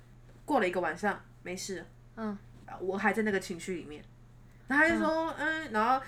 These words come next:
Speaker 1: 隔天一早就开门啊，啊，“你要不要吃什么？”我，我以前看到你的脸都会生气耶。
Speaker 2: 天哪。
Speaker 1: 就是大概就是这样。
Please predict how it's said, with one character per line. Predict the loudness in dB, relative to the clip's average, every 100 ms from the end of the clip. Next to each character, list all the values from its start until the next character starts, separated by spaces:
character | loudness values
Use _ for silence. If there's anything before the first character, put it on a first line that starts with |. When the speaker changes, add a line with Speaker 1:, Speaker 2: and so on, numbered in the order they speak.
| -10 -16 -18 -4
Speaker 1:
隔 | 0 2
天 | 2
一 | -2
早 | 0 2 2
就 | 2 0 0
开 | 2 4 6
门 | 4 2
啊， | 0 0
啊 | 0 0
，“你 | 0
要 |
不 |
要 | 0
吃 | 0 -4
什 | -4
么？” | -8 -12 -16 -18 -8
我， | -6
我 |
以 | -4 0 8 8
前 | 8
看 | 6 6
到 | 6 10
你 |
的 | 10 10
脸 | 10
都 | 12
会 | 12
生 | 10 8 6 6
气 | 0 0 2 2 6
耶。 | 6 6 0 0
Speaker 2:
天 | 2 4 4
哪。 |
Speaker 1:
就 | 4
是 |
大 | 2
概 | 4 6 6
就 | 4
是 | 0 2
这 | 2
样。 | 2